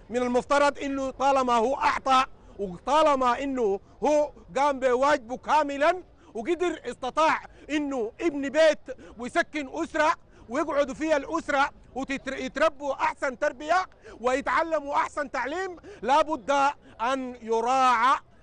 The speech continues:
لابد أن يراعى، لأنه هو عماد الأسرة. عماد الأسرة وقف من أجلها طيلة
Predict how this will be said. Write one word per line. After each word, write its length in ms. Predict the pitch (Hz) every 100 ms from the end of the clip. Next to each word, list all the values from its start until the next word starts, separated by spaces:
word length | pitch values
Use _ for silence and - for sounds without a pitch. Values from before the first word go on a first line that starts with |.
| 175
لابد 480 | 220 269 269 226
أن 420 | 269 226 269 320 277
يراعى، 880 | 247 226 226 240 226 208 175 269 330 - _ _ _ _ _ _
لأنه 320 | 196 240 254
هو 400 | 294 285 277 285 320 349 381 - - - _ _ _
عماد 380 | 175 254 320 330
الأسرة. 600 | 330 320 339 302 302 - - _ _ _ - _ _ _ _ _ _ _ _ _ _ _ _ _ _ _ _ _ -
عماد 340 | 247 339 370
الأسرة 680 | 359 359 381 - 349 359 370
وقف 440 | 294 349 339 339 359 359 - _ -
من 180 | 294 311
أجلها 760 | 349 359 359 339 294 381 320 - _ -
طيلة 360 | 370 381 370